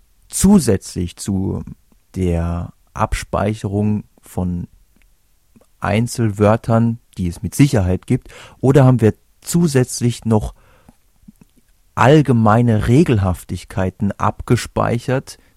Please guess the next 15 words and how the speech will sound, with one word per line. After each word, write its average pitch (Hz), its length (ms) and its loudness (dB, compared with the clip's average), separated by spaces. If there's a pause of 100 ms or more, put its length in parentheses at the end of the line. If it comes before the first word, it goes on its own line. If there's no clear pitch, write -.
(140)
die, 98 180 -6 (220)
denen 113 220 2
wir 95 140 0
uns 98 220 -6
gar 87 160 -6
nicht 92 200 -8
bewusst - 380 -6
sind, 120 280 -4 (1000)
wie 104 340 2
zum 107 240 -2
Beispiel, 107 680 -2 (680)
dass 98 280 -4
man 127 360 2
Wörter, 95 580 -2 (220)
die 92 280 -2